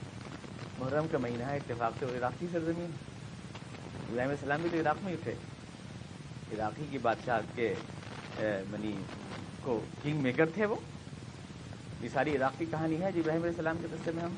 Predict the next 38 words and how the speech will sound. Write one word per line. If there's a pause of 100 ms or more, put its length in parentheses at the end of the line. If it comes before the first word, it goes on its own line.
(180)
دیکھتے
ہیں۔
وہ
ملک
عراق
ہی
تھا (320)
جہاں
ابراہیم
علیہ
السلام
کے
والد (880)
کنگ
میکر
کی
حیثیت
رکھتے
تھے،
اور
بعد
میں
یہ (240)
حیثیت
جناب
ابراہیم
علیہ
السلام
کو
ملنے
والی (120)
تھی۔ (960)
زندہ
آگ
میں
جھونکے
گئے
اور